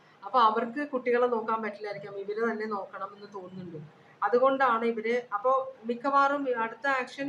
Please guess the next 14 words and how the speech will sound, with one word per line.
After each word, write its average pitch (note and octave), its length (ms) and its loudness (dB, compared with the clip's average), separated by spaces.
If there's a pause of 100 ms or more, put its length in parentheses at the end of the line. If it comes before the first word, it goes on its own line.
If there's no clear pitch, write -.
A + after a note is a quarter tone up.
(120)
ഇവര് A#3+ 180 -12
കുട്ടികളുടെ B3+ 480 -4
കൂടെ A#3+ 260 -2
പോവുകയാണ്. G#3+ 580 -4
പക്ഷെ G3+ 260 -10
ഇവരുടെ A3+ 300 -8
ഹസ്ബൻഡിനോ A3+ 720 -6 (520)
വൈഫിനോ B3+ 560 4
എന്തെങ്കിലും A#3 540 -2
ഒരു B3+ 320 2 (140)
അവരുടെ A3+ 280 -4
ജീവിതം A#3 460 -4
അവസാനിക്കാൻ A#3 680 -2
പോവുകയാണ് G3+ 500 -4